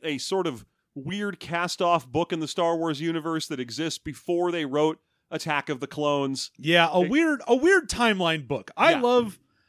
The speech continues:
Speaker 2: books like this, the stuff that happened in between, like, the movies of the original trilogy. Just anytime someone is allowed to fill in the blanks.
Speaker 1: Yes.
Speaker 2: And then later they're like, "No."
Speaker 1: Yeah, because we didn't quite get that from things like,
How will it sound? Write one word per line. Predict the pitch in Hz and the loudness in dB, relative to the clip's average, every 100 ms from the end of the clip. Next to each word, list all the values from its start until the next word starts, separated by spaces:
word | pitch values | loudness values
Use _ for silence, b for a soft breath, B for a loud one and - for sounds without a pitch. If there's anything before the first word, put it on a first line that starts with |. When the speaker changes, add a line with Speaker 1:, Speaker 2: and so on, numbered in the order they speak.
| _ _ | _ _
Speaker 2:
books | 113 254 - 214 | 2 2 2 0
like | 214 185 | 0 0
this, | 127 180 185 175 - | 2 4 4 2 -2
the | 151 | -2
stuff | 151 - 196 - | -2 2 2 2
that | 175 | 0
happened | 143 170 170 151 | 0 -2 0 -4
in | 147 156 | -4 -2
between, | 156 - 156 151 151 | -2 -2 -4 -2 -4
like, | 147 139 - | -4 -4 -2
the | 139 | 0
movies | 147 151 143 | 2 2 0
of | 120 | -4
the | 110 | -8
original | 117 180 151 165 | 0 0 0 -2
trilogy. | 156 165 160 139 160 156 b b b | 0 0 0 0 -2 -4 b b b
Just | 190 - | -6 -2
anytime | 226 254 233 214 196 180 | 0 0 0 0 0 0
someone | - 185 185 180 | 0 2 2 2
is | 165 - - _ _ | 0 -2 -16 _ _
allowed | 185 175 151 175 190 214 165 | 2 4 6 6 8 6 2
to | - 190 160 | -2 -2 0
fill | - 175 175 | 0 2 2
in | 180 165 | 0 0
the | 165 | 0
blanks. | 135 147 151 202 214 - | 0 0 0 0 -2 -4
Speaker 1:
Yes. | 139 101 - 185 | -4 -6 -4 0
Speaker 2:
And | 180 | 2
then | 185 185 175 185 - | 4 2 0 -8 -6
later | 160 165 175 196 190 | 0 4 4 4 4
they're | 170 | 4
like, | 160 151 - 127 | 4 2 -2 -16
"No." | 120 107 90 90 90 113 | -14 -12 -10 -10 -10 -8
Speaker 1:
Yeah, | 233 233 | -2 0
because | 240 220 | 0 -2
we | 262 285 | -2 -4
didn't | 269 | -6
quite | - 247 214 156 | -6 -4 -4 -4
get | 233 196 | -4 -2
that | 156 151 | -2 -4
from | 147 | -6
things | 170 147 | -6 -4
like, | 156 | -4